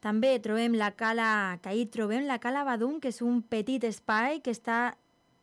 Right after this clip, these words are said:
molt recòndit i es caracteritza perquè té un accés molt difícil i per la tranquil·litat que hi ha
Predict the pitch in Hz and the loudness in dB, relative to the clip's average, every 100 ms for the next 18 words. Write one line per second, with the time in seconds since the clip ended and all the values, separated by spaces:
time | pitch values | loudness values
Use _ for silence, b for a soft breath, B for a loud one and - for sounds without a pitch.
0 | _ 226 220 269 320 311 269 262 254 294 | _ -2 0 0 0 -2 -2 -2 -2 0
1 | 285 262 285 285 - 240 233 302 320 330 | -2 -2 -2 -4 -2 -2 -2 -2 -4 -6
2 | b b 254 240 247 240 285 320 - 285 | b b -4 0 0 0 -2 -4 -6 -4
3 | 302 320 320 311 277 269 320 320 - 269 | -2 -2 -4 -4 -4 -4 -6 -8 -4 -2
4 | 285 302 320 330 294 285 233 180 170 b | 0 0 0 -2 -4 -8 -6 -8 -10 b
5 | b b 214 214 240 254 262 254 247 233 | b b -6 -2 -2 0 0 -2 -2 -2
6 | 226 277 262 208 226 254 294 _ _ _ | -4 -6 -4 -2 -2 0 -2 _ _ _
7 | _ _ _ _ _ _ _ _ _ _ | _ _ _ _ _ _ _ _ _ _
8 | - 254 220 208 214 | 0 2 2 2 0